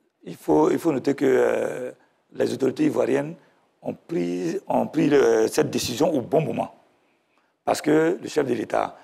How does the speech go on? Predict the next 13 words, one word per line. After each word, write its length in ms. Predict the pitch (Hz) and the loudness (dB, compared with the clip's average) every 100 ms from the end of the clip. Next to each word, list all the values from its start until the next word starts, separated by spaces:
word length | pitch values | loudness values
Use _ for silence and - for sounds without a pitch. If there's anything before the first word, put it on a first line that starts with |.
| _ | _
comme 140 | - 131 | -6 -4
le 80 | |
gouvernement 260 | 120 117 123 | -4 -4 -2
ivoirien, 460 | 120 104 104 123 165 _ _ _ | -2 -2 -4 -6 -8 _ _ _
ont 120 | - - | -10 -10
pris 540 | - 147 151 151 - _ _ _ - | -4 -2 -2 -4 -6 _ _ _ -10
le 100 | 101 | -8
temps 200 | - 143 | -4 -4
nécessaire, 1040 | 110 117 135 147 123 - 156 - 151 156 - _ _ - | -2 -4 -4 -6 -6 0 2 4 2 0 -6 _ _ -4
la 120 | - | -4
patience 480 | - - 156 151 - | -2 -4 -2 -2 -4
qu'il 160 | - | -10
faut 380 | - - 139 143 | -6 0 0 0